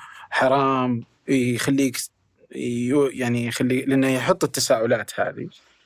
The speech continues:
فلما يحطها قدام تساؤلات فتلقاهم يحرمونه، يخلون أنه هذا بي-، طريق إلى الإلحاد.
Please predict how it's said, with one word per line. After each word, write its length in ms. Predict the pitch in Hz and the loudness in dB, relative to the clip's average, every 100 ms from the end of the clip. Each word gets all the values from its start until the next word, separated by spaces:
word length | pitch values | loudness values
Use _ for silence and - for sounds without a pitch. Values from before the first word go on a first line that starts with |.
| _ _ _ | _ _ _
فلما 240 | 139 131 | 0 2
يحطها 260 | 131 165 165 | 2 2 2
قدام 300 | 139 127 135 | 2 0 -2
تساؤلات 420 | 123 131 135 156 | 2 2 2 2
فتلقاهم 380 | - - 139 147 | 0 -2 2 2
يحرمونه، 680 | 135 131 127 143 135 127 123 - - _ _ - | 0 -2 2 2 2 0 -4 -8 -20 _ _ -10
يخلون 320 | 139 123 123 | -2 0 2
أنه 180 | 123 123 | 2 2
هذا 220 | 135 135 | 2 0
بي-، 260 | 123 127 127 | 0 -2 0
طريق 320 | 139 139 135 | 2 2 2
إلى 80 | 127 | 2
الإلحاد. 720 | 117 107 - 131 127 120 | 0 -6 -2 0 0 -2